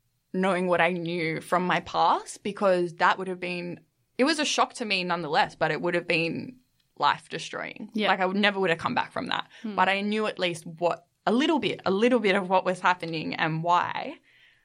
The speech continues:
Speaker 1: Um, and that what, was what, like, kept me alive. Like, it didn't keep me healthy or sane, but I knew at least a tiny bit. And I,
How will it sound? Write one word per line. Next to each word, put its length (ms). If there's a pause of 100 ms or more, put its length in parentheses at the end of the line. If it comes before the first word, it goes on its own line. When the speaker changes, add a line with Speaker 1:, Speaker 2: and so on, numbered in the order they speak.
(200)
Speaker 1:
Um, 500 (600)
and 160
that 180
what, 240 (340)
was 120
what, 160
like, 200
kept 200
me 120
alive. 600
Like, 160
it 80
didn't 220
keep 200
me 140
healthy 520
or 180
sane, 600 (500)
but 200
I 120
knew 400
at 120
least 400 (140)
a 40
tiny 340
bit. 300
And 140
I, 380